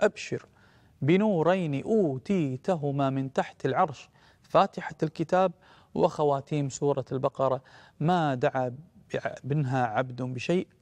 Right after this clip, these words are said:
إلا أتاه الله"، أو كما قال النبي صلى الله عليه وآله وسلم.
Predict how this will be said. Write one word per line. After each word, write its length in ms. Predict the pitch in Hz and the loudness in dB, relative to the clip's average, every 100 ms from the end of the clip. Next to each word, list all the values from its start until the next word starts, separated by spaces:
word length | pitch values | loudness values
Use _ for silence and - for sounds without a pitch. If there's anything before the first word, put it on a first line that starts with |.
| - | 0
إلا 420 | 165 135 131 135 | 2 2 0 -4
أتاه 280 | - 139 113 | -4 -4 -4
الله"، 320 | 131 127 131 - - - | -2 0 0 -4 -14 0
أو 120 | 180 | 0
كما 260 | - 160 143 | 0 -2 -2
قال 260 | - 143 | 0 -2
النبي 340 | 131 131 127 127 | 0 -2 -2 -4
صلى 260 | - 131 | -2 0
الله 380 | 127 127 123 123 | 0 0 -2 -2
عليه 340 | 120 123 120 127 | -2 -2 -2 -2
وآله 460 | 131 127 127 117 | 0 0 -2 0
وسلم. 460 | 127 123 135 135 | -2 0 0 0